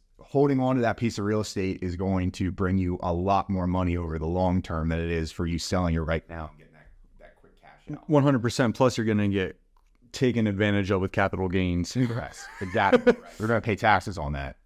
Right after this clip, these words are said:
Speaker 1: Um, and so what you can do instead is where the burr beauty comes in, is you can get a thirty-year D S C R loan,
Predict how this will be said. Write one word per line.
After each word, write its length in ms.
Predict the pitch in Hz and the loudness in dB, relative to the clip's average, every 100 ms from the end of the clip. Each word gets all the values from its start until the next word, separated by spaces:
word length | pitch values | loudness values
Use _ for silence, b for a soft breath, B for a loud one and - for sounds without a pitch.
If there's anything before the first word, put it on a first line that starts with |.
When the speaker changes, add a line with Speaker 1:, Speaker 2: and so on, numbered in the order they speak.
| - | -6
Speaker 1:
Um, 360 | 87 80 71 76 _ _ - | -2 -2 -2 -6 _ _ -2
and 140 | 107 | -2
so 420 | - 123 110 101 - | 4 4 4 2 -2
what 180 | 117 - | -2 0
you 100 | 90 | -4
can 420 | - - 190 254 | -6 0 2 4
do 260 | 233 101 95 | 2 2 2
instead 640 | 92 - 214 196 113 110 - | -2 0 2 4 2 0 -4
is 460 | 104 98 95 92 - | -4 -2 -2 -4 -6
where 300 | 101 92 92 | -2 0 0
the 80 | 85 | -2
burr 380 | - 107 107 98 | -2 2 2 2
beauty 380 | 92 95 92 90 | 0 -2 -2 -2
comes 280 | 87 80 | -2 0
in, 140 | 95 78 | 0 -2
is 240 | 69 - | -6 -4
you 140 | 98 113 | -4 0
can 140 | 143 | 2
get 220 | 120 120 101 | 2 0 -2
a 160 | 92 | -4
thirty-year 800 | 90 - 98 117 127 110 110 110 | -4 0 2 2 2 2 0 -2
D 180 | - 85 | -2 0
S 140 | 95 - | 0 0
C 220 | 156 156 | 0 2
R 240 | 104 87 | 2 2
loan, 380 | 82 71 73 | 0 -2 -4